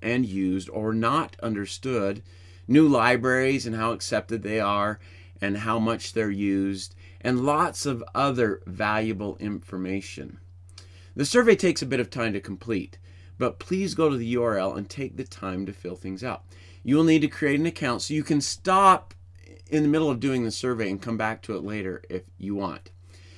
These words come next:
Now, I want to show you what types of information the survey is gathering so you can see the value of it. So I'm going to log into my account here and click on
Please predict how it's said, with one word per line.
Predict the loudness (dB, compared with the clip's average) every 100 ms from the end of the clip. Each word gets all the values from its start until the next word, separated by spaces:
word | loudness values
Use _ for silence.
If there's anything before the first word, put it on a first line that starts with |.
| -20 -6
Now, | -2 -2
I | 0
want | 2 2 0
to |
show | -4 0
you | 2
what | 2 -2
types | -6 -2 0 -2 -4
of |
information | -2 -2 -2 -2 -2 -4
the | -6
survey | -4 -4 -2
is | -4 -4
gathering | -4 -2 -4 -4 -6
so | -8
you | -8
can | -8
see | -6 -4
the | -2
value | 0 2 0 -2
of | -6
it. | -10
So | -8 -6
I'm | -2
going | -2 -2
to | -2 -4 -4 -18 -20 -18 -6
log | 0 4 4 2
into | -2 -2 -2 -4
my | -2 -2
account | -2 -6 -8 -6 -6 -6 -10 -14 -14 -18 -20 -12
here | -8 -6 -6 -6 -6 -10 -20 -20 -20 -20 -20 -20 -20 -20 -20 -20 -20 -20 -20 -20 -20 -20 -20 -20 -20 -20 -20 -20 -20 -20 -20 -20 -20 -20 -20 -20 -20 -10
and | -4 -4
click | -2 -4 -2
on | 0 0 0